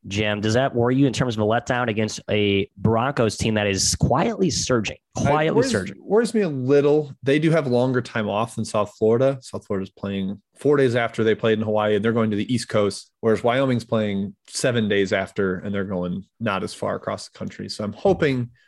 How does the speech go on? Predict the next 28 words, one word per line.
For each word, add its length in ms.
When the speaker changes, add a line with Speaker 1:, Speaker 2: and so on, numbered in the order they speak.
Speaker 2:
that 80
they 120
will 120
not 220
have 240
any 160
sort 240
of, 100
you 120
know, 220
jet 260
lag. 380
And 100
I 80
just 220
think 200
they're 120
better, 640
to 80
be 80
quite 240
honest. 380
I 60
mean, 160
Armouche 460
is 100
a 60
decent 560